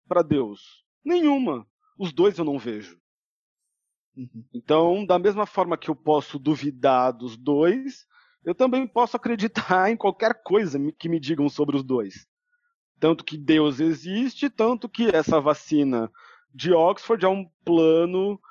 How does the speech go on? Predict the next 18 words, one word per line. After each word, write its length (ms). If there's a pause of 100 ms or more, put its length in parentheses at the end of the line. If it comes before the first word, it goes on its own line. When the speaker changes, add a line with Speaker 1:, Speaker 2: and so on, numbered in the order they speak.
(140)
Speaker 1:
chinês 880
pra 180
alterar 580
geneticamente 960
o 40
meu 180
corpo 460
e 20
fazer 240
nascer 240
um 80
terceiro 320
braço. 500 (800)
E 100
essa 200
pessoa, 380
ela 160
vai 580